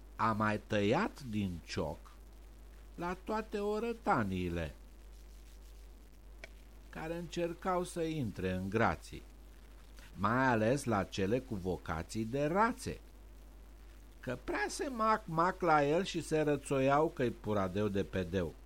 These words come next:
Tot de atunci,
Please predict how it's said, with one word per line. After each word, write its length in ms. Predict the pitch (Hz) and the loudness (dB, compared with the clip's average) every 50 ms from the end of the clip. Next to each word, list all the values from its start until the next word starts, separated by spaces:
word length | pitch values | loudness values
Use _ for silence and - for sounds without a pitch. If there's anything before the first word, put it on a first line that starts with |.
| - - - - - - - - - - - - - - - | -18 -18 -18 -18 -18 -18 -20 -18 -18 -18 -18 -18 -18 -18 -10
Tot 380 | - 80 78 90 110 151 180 180 | -6 -4 -2 0 0 0 0 0
de 100 | 214 233 | 2 2
atunci, 1120 | 233 240 233 233 - - - 120 104 98 90 87 85 85 87 104 - - - - - - | 2 2 0 -2 -6 0 2 4 4 4 2 0 -2 -4 -6 -6 -8 -8 -10 -10 -10 -14